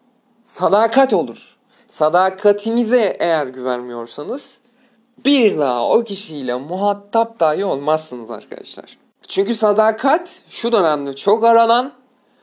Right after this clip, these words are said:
bulunamayan, bulunduğunda bile çok çabuk şe-, şe-,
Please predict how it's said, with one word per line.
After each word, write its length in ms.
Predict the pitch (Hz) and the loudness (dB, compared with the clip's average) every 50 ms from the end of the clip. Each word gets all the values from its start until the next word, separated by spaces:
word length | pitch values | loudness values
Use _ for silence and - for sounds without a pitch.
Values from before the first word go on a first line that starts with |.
| _ _ _ _ | _ _ _ _
bulunamayan, 760 | 147 170 180 185 196 214 233 240 226 220 220 240 240 247 254 _ _ | -2 -2 0 2 2 2 4 4 4 4 2 2 0 -6 -12 _ _
bulunduğunda 760 | - 156 170 180 190 202 208 202 202 208 214 220 240 277 240 | -12 -8 -4 -2 -2 -2 -2 0 -2 -2 0 2 2 0 0
bile 320 | 226 208 202 185 190 - - | 4 2 2 2 2 -4 -12
çok 280 | - - 277 277 - | -2 -2 -2 -2 0
çabuk 260 | - 220 185 170 165 - - | 0 0 0 0 -2 -12 -18
şe-, 240 | _ - - 180 151 | _ -14 -12 -12 -12
şe-, 720 | - - 156 151 - - - - - 165 156 156 156 143 | -12 -12 -14 -14 -14 -16 -18 -8 -4 -2 2 4 4 2